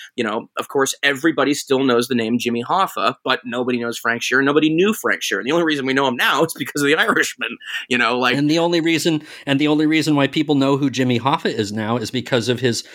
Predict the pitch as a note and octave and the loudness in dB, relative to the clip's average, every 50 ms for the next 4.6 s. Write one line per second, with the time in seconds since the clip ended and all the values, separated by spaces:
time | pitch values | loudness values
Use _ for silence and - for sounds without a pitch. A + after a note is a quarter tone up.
0 | - - - A2+ - - D3 C#3 C3+ - C3+ B2+ - - B2+ A2+ - - A#2 A#2 | -20 -6 -6 -4 0 2 2 2 2 2 0 0 2 0 -2 -2 0 -2 -4 -4
1 | - - G#2 G#2 G#2 B2 C3+ A2 - E2+ F2+ F#2 G2+ G#2+ - - A#2+ - - G#2 | -2 -2 0 0 2 2 2 0 -2 -4 -4 -2 -2 -2 -4 -6 -6 -4 -2 -2
2 | G2 - - F#2 F2+ - G#2+ G2+ G2 - - - F#2+ F2+ - - G#2+ G2+ G#2 F#2+ | -2 -4 -6 -12 -10 -6 -2 -2 -2 -2 -4 -6 -8 -8 -8 -2 2 2 2 2
3 | F2+ F#2 F#2 F#2+ F2 F#2+ F#2 F2+ - - - F#2+ G2 F#2 F#2+ F#2 E2+ D#2+ D#2+ E2 | 0 -2 -2 -2 -2 0 -4 -4 -4 -6 -2 0 0 0 0 -2 -4 -4 -6 -8
4 | F2 E2+ E2 E2 - - G#2+ G2 D#2+ - - - | -8 -8 -8 -8 -8 -6 -6 -8 -8 -8 -12 -14